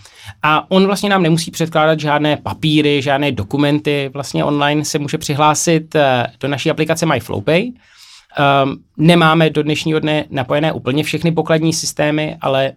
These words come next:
pracujeme na tom, aby jsme měli co nejvíce. Ale už v dnešní době pokrýváme skoro dvacet tisíc nějakých restaurací, které jsme schopni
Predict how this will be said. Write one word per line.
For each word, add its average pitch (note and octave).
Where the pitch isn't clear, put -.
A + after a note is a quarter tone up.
pracujeme D3
na C#3
tom, C#3
aby C#3
jsme C#3
měli C#3
co -
nejvíce. B2
Ale D3+
už C#3+
v -
dnešní D3
době D3
pokrýváme C#3
skoro -
dvacet C#3
tisíc C#3
nějakých B2+
restaurací, C3
které C#3
jsme C3+
schopni C3+